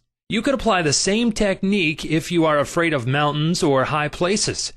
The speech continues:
Imagine you are climbing the mountain. Feel the reality of it all.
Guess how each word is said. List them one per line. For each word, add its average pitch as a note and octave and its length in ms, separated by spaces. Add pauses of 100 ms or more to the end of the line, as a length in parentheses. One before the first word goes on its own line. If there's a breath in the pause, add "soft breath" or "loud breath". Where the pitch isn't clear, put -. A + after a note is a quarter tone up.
(240)
Imagine G3 540
you F3 100
are B2 120
climbing G3 560
the F#3+ 60
mountain. D#3 500 (260)
Feel G#3+ 320
the G3 120
reality D3 540
of G#2+ 100
it G#2+ 100
all. G2+ 300